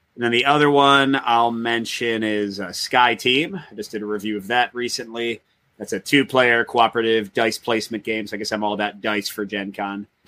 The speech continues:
But it's, it's excellent. It's, it's easy enough at the lowest levels that I was able to teach my kids, and they had a good time.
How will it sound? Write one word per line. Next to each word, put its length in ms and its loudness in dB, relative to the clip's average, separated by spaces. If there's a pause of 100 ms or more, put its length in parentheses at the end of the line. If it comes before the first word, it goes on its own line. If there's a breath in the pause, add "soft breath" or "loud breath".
(180 loud breath)
But 260 2
it's, 220 4
it's 180 2
excellent. 520 -2
It's, 600 -16
it's 280 -12
easy 380 4
enough 320 2
at 80 -10
the 60 -6
lowest 340 -2
levels 340 0
that 100 -4
I 60 -2
was 120 -4
able 120 -2
to 60 -10
teach 220 -10
my 100 -12
kids, 320 -2
and 100 -12
they 60 -2
had 120 2
a 40 -2
good 200 0
time. 440 2